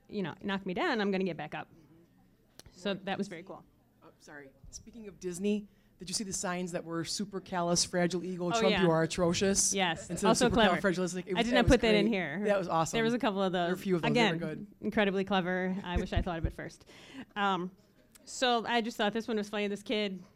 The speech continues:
Speaker 1: clearly distracted by his phone, but, uh, it's like, uh, i-, and, and, uh, a, a male was like, "Their body, their choice. Hi, Mom." <laughs> It's like, "I'm doing this for my mom."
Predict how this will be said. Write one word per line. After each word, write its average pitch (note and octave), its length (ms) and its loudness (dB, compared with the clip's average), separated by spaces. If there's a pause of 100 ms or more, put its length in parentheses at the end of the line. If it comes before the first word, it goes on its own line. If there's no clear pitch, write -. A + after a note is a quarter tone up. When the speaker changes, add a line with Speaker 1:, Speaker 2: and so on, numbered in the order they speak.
(280)
Speaker 1:
clearly B3 300 2
distracted G#4 540 8
by C4+ 100 6
his B3+ 220 4
phone, A#3 500 6
but, G#3 240 2
uh, F#3+ 540 2 (480)
it's - 420 -20
like, F3+ 140 -8 (340)
uh, G3 40 2
i-, - 420 -2
and, B3 180 0
and, B3+ 300 4
uh, G#3 580 4
a, G#3+ 80 -4
a G3+ 40 -2
male G3+ 380 2
was F#3 140 -2
like, F#3 160 -4
"Their F#3+ 140 -2
body, F3+ 240 0
their F#3 120 0
choice. F3+ 460 0
Hi, F#3 220 -4
Mom." D3+ 380 -6
<laughs> G3+ 60 -2 (1160)
It's - 100 -14
like, G3+ 240 2
"I'm A3+ 80 2
doing D4 160 8
this D#4 100 8
for D4 140 -8
my C#4+ 100 -4
mom." C#4 440 0